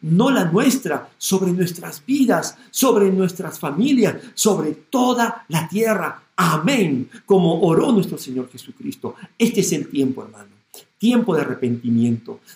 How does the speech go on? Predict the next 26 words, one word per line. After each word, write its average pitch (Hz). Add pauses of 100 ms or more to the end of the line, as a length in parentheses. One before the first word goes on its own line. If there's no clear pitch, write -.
tiempo 220
de 143
humillarnos. 131 (240)
Ese 208
es -
el 139
mensaje 131
que 131
nos 117
deja 139 (160)
este 123
precioso 110
libro. - (680)
Y 147
en 151
la 139
última 143
verdad, - (680)
para 120
terminar, 113
yo 139
te, 151
sé 233
que 190
estoy -
corriendo, 170